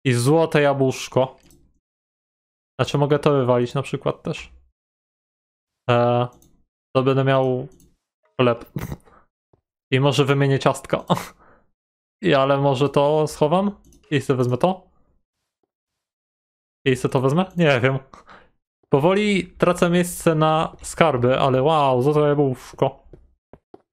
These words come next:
Złote jabłko to fajna sprawa. O, tu mnie nie było. Bo stąd ten creeper przyszedł. A. No i właśnie,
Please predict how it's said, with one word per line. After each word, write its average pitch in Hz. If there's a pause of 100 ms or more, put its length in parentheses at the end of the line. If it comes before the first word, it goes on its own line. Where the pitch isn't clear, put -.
(240)
Złote 151
jabłko 147
to 139
fajna 147
sprawa. 131 (540)
O, 135
tu 240
mnie 185
nie 135
było. 120 (960)
Bo 131
stąd 170
ten 175
creeper 175
przyszedł. 135 (600)
A. 185 (1200)
No 143
i 180
właśnie, 202